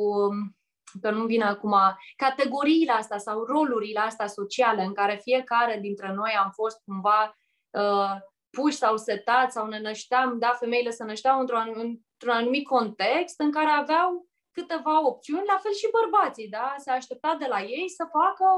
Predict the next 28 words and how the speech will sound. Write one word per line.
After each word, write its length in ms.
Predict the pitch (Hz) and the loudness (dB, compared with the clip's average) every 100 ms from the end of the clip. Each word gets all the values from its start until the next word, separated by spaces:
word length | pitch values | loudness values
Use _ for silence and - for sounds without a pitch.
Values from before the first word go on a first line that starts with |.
| 359 | 2
un 80 | 359 | -2
anumit 380 | 359 349 370 | -2 -4 -10
set 200 | - 349 | -4 -4
de 480 | 254 240 214 208 202 - _ _ _ | 0 -2 -2 -6 -8 -16 _ _ _
lucruri, 380 | 233 349 294 240 | -2 0 0 -2
să 160 | - 247 | 0 -2
preia, 720 | 240 262 302 302 226 208 202 _ _ | 2 2 4 4 2 0 -6 _ _
nu 120 | - 285 | -6 -2
știu, 140 | 240 | 2
afacerea 500 | 202 262 262 240 202 | 2 2 2 2 0
familiei, 600 | 196 185 254 330 262 208 | 0 -2 0 0 0 -4
să 140 | 202 | -6
dezvolte, 640 | 208 220 208 262 294 294 226 220 208 208 208 - _ _ | -2 -2 0 0 0 2 2 2 0 -2 -8 -14 _ _
uh, 1000 | - 196 196 190 190 190 185 185 202 208 - 185 | -6 -4 -2 0 0 0 -2 -4 -6 -8 -12 -14
nu 240 | - 220 226 | -6 0 0
știu, 180 | - 202 | 0 0
niște 300 | 202 - 202 | 0 0 0
lucruri, 320 | 269 247 226 | 2 2 2
să 500 | - 226 220 214 208 | 2 2 4 4 2
meargă 400 | 226 254 254 226 | 2 2 2 0
la 400 | 202 196 190 190 | 2 2 0 -2
război, 680 | 202 185 170 180 277 285 202 | -6 -10 -12 -6 -2 0 -2
să 180 | - 208 | -10 -4
facă 680 | 240 247 226 220 214 220 _ _ _ _ _ | -2 -2 -6 -10 -10 -14 _ _ _ _ _
tot 180 | 254 247 | -2 -2
felul 260 | 254 233 | -4 -4
de 160 | 202 202 196 196 190 190 190 - _ _ _ _ _ _ - - _ | -2 -2 -2 -2 -2 -2 -6 -10 _ _ _ _ _ _ -20 -20 _
activități 840 | 226 226 233 202 214 262 311 - | -4 -2 -2 -4 0 2 2 -2